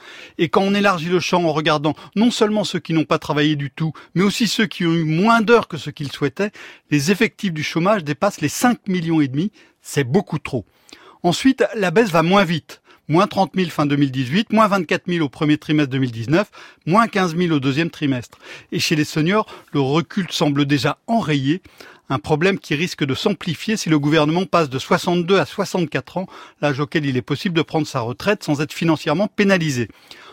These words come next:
Enfin, la performance en France reste très en deçà de celle de ses partenaires. Le taux de chômage y est un tiers plus élevé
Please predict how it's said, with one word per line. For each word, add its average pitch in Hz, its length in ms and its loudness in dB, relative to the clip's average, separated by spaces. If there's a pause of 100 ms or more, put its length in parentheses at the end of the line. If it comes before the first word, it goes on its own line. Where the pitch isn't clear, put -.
(180)
Enfin, 170 400 2 (360)
la 139 80 0
performance 160 560 2
en 165 100 2
France 160 320 0
reste - 380 -4 (140)
très 202 500 0
en 196 120 -2
deçà 175 260 0
de 156 80 -2
celle 147 220 -2
de 131 60 -6
ses 139 180 -6
partenaires. 147 560 -2 (440)
Le 175 100 0
taux - 140 -2
de - 60 -6
chômage 165 380 2
y 143 80 4
est 151 180 2
un 247 160 4
tiers - 320 -2
plus 175 260 -2
élevé 170 340 0